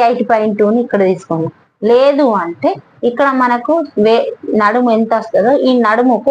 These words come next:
వన్ ఇంచు కలిపితే మనకు చెస్ట్ వస్తుంది. ఈ చెస్ట్ కు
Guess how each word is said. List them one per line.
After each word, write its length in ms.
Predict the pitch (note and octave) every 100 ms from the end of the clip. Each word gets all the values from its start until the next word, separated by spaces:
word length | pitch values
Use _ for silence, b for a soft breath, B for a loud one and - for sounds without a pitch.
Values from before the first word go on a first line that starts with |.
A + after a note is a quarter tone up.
| C#4+
వన్ 140 | B3 A#3+ A#3+
ఇంచు 180 | A#3+ A3+
కలిపితే 300 | G#3+ G#3 B3+ C#4+
మనకు 200 | C4 B3 A#3+
చెస్ట్ 260 | A#3+ A#3+ A#3
వస్తుంది. 400 | A3 - F3 F3+ - _ _ _ -
ఈ 40 | B3+ C4
చెస్ట్ 260 | A#3+ A#3 B3
కు 80 | A#3+